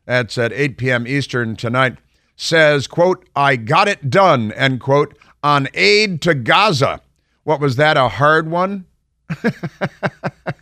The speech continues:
Who'd you have to convince? Says Joe Biden.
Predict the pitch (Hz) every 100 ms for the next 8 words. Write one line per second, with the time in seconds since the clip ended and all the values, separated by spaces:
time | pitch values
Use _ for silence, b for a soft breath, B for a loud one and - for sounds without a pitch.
0 | b b b 180 190 156 156 151 143 156
1 | 135 147 123 143 160 80 - - _ _
2 | _ _ _ _ _ _ 156 160 151 170
3 | 175 190 185